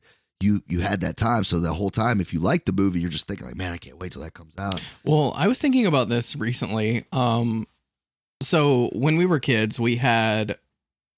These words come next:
Speaker 2: like, we had the V H Ss, right? And we had a handful that we watched all the time. We would watch them over and over because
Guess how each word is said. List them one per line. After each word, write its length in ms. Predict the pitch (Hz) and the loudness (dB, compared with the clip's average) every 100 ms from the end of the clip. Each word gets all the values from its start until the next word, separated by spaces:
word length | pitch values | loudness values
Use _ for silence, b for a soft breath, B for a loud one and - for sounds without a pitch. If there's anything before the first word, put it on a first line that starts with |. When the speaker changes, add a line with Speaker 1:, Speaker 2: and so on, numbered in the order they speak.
| - | -2
Speaker 2:
like, 200 | 135 131 | 0 2
we 100 | 131 | 2
had 200 | 135 117 | 2 2
the 60 | 117 | 2
V 180 | 113 | 2
H 140 | 104 - | 2 0
Ss, 320 | 87 - - | -2 -2 -2
right? 280 | 95 92 - B B B | -2 -2 -4 B B B
And 280 | 135 127 120 | 0 2 2
we 100 | 127 | 0
had 180 | 147 151 | 0 0
a 20 | |
handful 440 | 135 143 147 120 113 | 2 2 0 0 0
that 120 | 110 | 2
we 100 | 131 | 2
watched 380 | 127 127 - - | 2 2 0 -6
all 260 | 110 117 110 | -4 -2 0
the 80 | 104 | 0
time. 260 | 120 104 | 0 0
We 80 | 107 | 0
would 140 | 117 | 2
watch 220 | 113 113 127 | 2 0 2
them 120 | 113 | 2
over 220 | 110 107 | 2 2
and 80 | 113 | 2
over 200 | 160 127 | 2 0
because 360 | 131 151 131 | 0 0 0